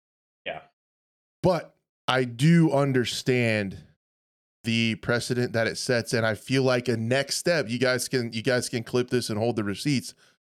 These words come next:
Speaker 2: I worry that the next step would be something like unlocking traders, like, some of that progression.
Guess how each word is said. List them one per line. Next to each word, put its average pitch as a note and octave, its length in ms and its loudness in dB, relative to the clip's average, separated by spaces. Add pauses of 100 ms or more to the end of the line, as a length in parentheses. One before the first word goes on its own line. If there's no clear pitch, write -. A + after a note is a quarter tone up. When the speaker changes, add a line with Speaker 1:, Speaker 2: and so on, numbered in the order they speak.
(180)
Speaker 2:
I A#2 140 2
worry B2+ 360 2
that C3+ 160 2
the A2 80 -2
next A#2 320 -2
step A#2+ 200 -2
would G#2 120 -4
be G#2 140 -6
something G2 400 -8
like E2+ 360 -12 (140)
unlocking G2+ 440 -4
traders, G#2 680 -4 (440)
like, G2 180 -6
some A2 160 -2
of G#2+ 60 -2
that A2 140 0
progression. G#2 720 -2